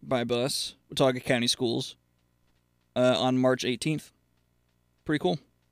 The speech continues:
Six thousand six hundred meals in four days. But that, uh, is just one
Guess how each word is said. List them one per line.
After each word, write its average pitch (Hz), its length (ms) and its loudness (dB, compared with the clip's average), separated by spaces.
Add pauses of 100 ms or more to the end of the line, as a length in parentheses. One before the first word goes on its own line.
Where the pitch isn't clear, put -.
(1800)
Six - 440 -2
thousand 175 400 -2
six - 500 0 (180)
hundred 143 520 0
meals 120 600 -4 (440)
in 123 100 -6
four 131 220 -4
days. 139 300 -6 (3500)
But - 160 6
that, 214 340 8
uh, 180 580 8
is 170 200 6
just 220 240 6
one 214 500 6